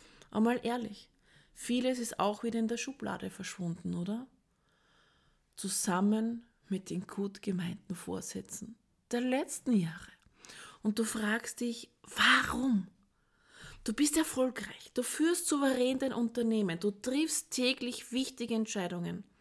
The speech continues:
Und doch scheinen manche Ziele unerreichbar. Ist es mangelnde Disziplin, falsche Prioritäten? Nein,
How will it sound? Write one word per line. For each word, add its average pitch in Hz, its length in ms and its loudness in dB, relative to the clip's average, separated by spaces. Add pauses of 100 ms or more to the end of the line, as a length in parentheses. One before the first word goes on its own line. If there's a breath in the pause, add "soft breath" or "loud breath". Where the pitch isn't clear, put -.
(500 loud breath)
Und 196 260 0
doch 208 260 2
scheinen 202 420 2
manche 202 600 2
Ziele 214 560 0 (380 soft breath)
unerreichbar. - 800 2 (880)
Ist 220 160 -2
es 254 160 2
mangelnde 233 500 4
Disziplin, 220 880 -4 (340 loud breath)
falsche 233 440 0
Prioritäten? 226 1000 0 (880)
Nein, 214 340 -2